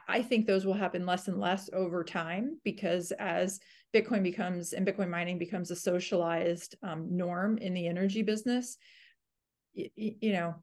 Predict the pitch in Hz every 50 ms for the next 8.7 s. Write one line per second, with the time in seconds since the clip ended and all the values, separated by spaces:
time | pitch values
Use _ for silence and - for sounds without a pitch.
0 | _ _ - - 190 - - - - - - - 190 226 240 240 262 220 208 214
1 | 214 202 196 202 196 196 190 190 - 202 196 220 196 196 190 190 202 202 196 196
2 | - - - 208 190 185 190 190 196 - 190 185 - - 220 196 - - 156 180
3 | 180 185 190 - - _ - 196 180 175 180 185 190 180 175 180 180 - - -
4 | - - - - _ - - - - _ _ _ - 175 160 160 - - - -
5 | - 208 208 196 196 196 185 180 180 175 180 180 175 175 170 160 160 - - 175
6 | 170 165 160 165 - _ _ - 185 147 - - - - - 175 175 170 165 -
7 | 170 170 180 214 240 - - - _ _ _ _ _ _ _ _ - - 190 185
8 | 180 180 175 170 170 175 175 165 - - 90 85 90 -